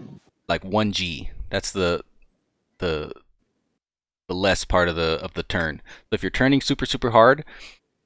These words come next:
you wanna put it at the, the marker down here, which it'll be, uh, a circle.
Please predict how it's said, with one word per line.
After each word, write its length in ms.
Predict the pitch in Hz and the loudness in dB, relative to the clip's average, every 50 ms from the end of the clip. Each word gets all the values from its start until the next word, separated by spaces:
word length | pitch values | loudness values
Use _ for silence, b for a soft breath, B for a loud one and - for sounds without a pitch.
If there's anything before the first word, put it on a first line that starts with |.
| _ _ | _ _
you 80 | - 113 | -2 0
wanna 120 | 113 107 | 0 0
put 200 | - - 120 110 | 2 4 4 4
it 80 | 110 - | 4 4
at 220 | - 98 - - | 2 0 0 0
the, 320 | - 98 90 90 90 - - - | 0 0 2 2 0 -2 -4 -6
the 80 | 98 | -4
marker 320 | 98 98 98 92 - 104 92 | 0 0 0 0 0 -2 0
down 240 | 95 95 92 87 | 0 0 0 -2
here, 420 | - - 117 101 92 80 76 - - - | -4 -4 -2 -2 -2 -2 -2 -4 -8 -12
which 180 | - - - - | -12 -10 -8 -6
it'll 180 | 101 90 87 85 | -4 -4 -4 -4
be, 360 | 101 92 90 90 87 85 - - - | -4 -6 -6 -6 -6 -8 -10 -10 -6
uh, 540 | 95 85 82 78 76 76 76 73 71 71 73 - - - - _ _ _ _ _ _ _ _ _ _ _ _ _ _ - | -4 -2 -2 -2 -2 -2 -4 -6 -6 -8 -10 -12 -14 -16 -18 _ _ _ _ _ _ _ _ _ _ _ _ _ _ -8
a 80 | 95 90 | -6 -6
circle. 600 | - - 120 104 - - 82 - - - - | -4 0 0 0 0 -2 -4 -8 -6 -8 -10